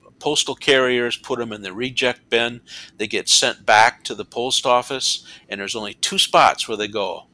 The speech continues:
Green Bay and Milwaukee, all, all in one bin to be sorted. And all you'd have to do is have one corrupt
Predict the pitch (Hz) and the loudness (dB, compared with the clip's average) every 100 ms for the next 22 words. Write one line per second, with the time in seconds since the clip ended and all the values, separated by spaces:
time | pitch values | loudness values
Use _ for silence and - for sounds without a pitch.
0 | - 117 131 127 123 120 107 95 95 - | -12 -8 -4 0 0 0 -4 -4 -4 -6
1 | 87 - _ - - _ - 113 127 - | -14 -16 _ -20 -20 _ 0 2 2 4
2 | 123 147 139 120 117 120 120 107 123 113 | 4 4 2 -2 2 2 0 -4 -2 0
3 | 90 85 _ - - 107 98 - 123 107 | -4 -12 _ -20 -16 -4 2 2 0 -4
4 | 85 - - - - _ 95 98 113 127 | -6 -12 -20 -20 -20 _ -16 -8 -4 -4
5 | 147 156 147 - 143 170 147 107 104 _ | 0 2 2 -2 -2 0 2 0 -6 _
6 | - 98 - 101 95 101 120 143 139 _ | -12 -6 -4 -4 -6 0 0 0 -10 _
7 | _ _ _ - 123 110 113 - - | _ _ _ -8 0 2 2 -2 -12